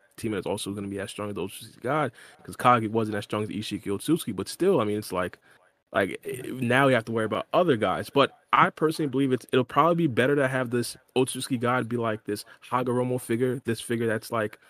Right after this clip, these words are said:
mythical that we barely see, and then those two figures or the two engravings that we did see that was tr-, that was scratched off would be, like, regular Otsutsuki members. And I know it's kinda confusing. Mel kinda brought this up a couple of pods ago, like, if they're all gods, how is this guy an Otsutsuki, an Otsutsuki god? But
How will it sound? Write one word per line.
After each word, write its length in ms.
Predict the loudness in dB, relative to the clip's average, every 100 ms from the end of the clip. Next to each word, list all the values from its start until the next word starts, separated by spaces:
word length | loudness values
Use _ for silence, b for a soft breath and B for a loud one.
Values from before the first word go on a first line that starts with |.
| b b
mythical 540 | -4 -2 -2 0 0 2
that 260 | 2 2
we 120 | -2 -2
barely 520 | 0 0 2 0 0
see, 320 | -2 0 0
and 120 | 0
then 200 | -2 0
those 220 | 0 -2
two 200 | -2 -4
figures 420 | -4 -6 -4 -6 -8 -6
or 160 | -4 -4
the 100 | -6
two 320 | -6 -6 -6 b b b b -4
engravings 380 | -2 2 0 2
that 100 | 0
we 100 | 0
did 180 | -2 -4
see 80 | -2
that 100 | -2
was 120 | -2
tr-, 180 | -10 -12 -6
that 100 | -4
was 120 | -2
scratched 280 | -2 -2 -2
off 160 | -4
would 120 | -4 -4
be, 140 | -2
like, 160 | -2 -4 -4
regular 320 | -4 -2 -4
Otsutsuki 420 | -4 -6 -8 -8 -6
members. 280 | -6 -2
And 80 | 0
I 20 |
know 120 | 2 0
it's 100 | 0
kinda 200 | -4 -4
confusing. 520 | -6 -2 -2 -2 -6 B B -2
Mel 240 | 2 2
kinda 260 | 2 -2 0
brought 200 | -4 -4
this 120 | -6
up 120 | -8
a 40 |
couple 280 | -8 -6 -4
of 80 | -4
pods 260 | -4 -6 -4
ago, 160 | -2
like, 160 | -2 -2
if 80 | -2
they're 140 | -2
all 240 | 0 0
gods, 340 | 0 0 -2 -2
how 120 | -6
is 80 | -6
this 120 | -6
guy 240 | -4 -4 -6 B -4
an 60 |
Otsutsuki, 600 | -2 -2 -6 -8 -10 -12 -8
an 100 | -4
Otsutsuki 500 | -4 -4 -8 -10 -6
god? 320 | -2 0 0
But 180 | -4 -4